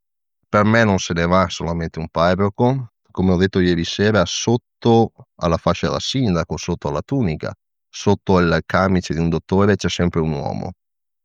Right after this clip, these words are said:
C'è un uomo con le sue debolezze, le sue fragilità e i suoi punti di forza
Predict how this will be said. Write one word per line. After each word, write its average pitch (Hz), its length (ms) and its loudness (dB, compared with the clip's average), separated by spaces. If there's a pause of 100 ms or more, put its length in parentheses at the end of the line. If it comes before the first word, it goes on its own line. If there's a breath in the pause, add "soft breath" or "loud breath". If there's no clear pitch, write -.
C'è - 140 0
un 98 120 4
uomo 113 360 4
con 92 160 -2
le 85 60 0
sue 92 220 -2
debolezze, 87 640 0
le 87 100 2
sue 87 220 0
fragilità 82 560 -2
e 90 40 6
i 92 40 0
suoi - 160 -4
punti 87 280 -4
di 78 120 0
forza 92 640 -2